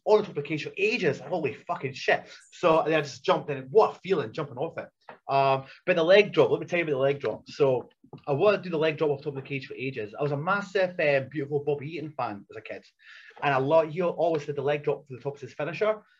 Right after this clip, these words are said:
So when I got into professional wrestling, that's all I wanted to do was the leg drop.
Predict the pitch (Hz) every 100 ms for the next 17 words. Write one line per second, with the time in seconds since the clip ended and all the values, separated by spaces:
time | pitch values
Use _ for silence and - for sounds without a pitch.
0 | _ - 147 165 214 196 147 - 156 147
1 | 139 131 160 143 117 110 139 - 160 143
2 | 127 120 131 110 110 123 131 113 87